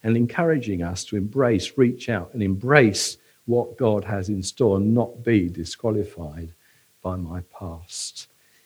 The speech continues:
His desire to plan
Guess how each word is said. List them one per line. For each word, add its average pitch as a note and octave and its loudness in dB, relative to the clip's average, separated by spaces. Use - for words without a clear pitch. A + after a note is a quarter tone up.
His F3 4
desire B2+ -2
to - -4
plan C3 -8